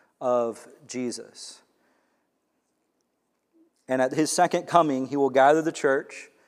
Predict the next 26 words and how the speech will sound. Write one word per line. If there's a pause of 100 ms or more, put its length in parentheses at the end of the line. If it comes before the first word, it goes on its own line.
(120)
those
who
are
dead
and
living. (340)
The
dead
will
rise
first. (600)
He
will
gather
the
church
to
himself (720)
in
the
sky (160)
for
then
us
to
return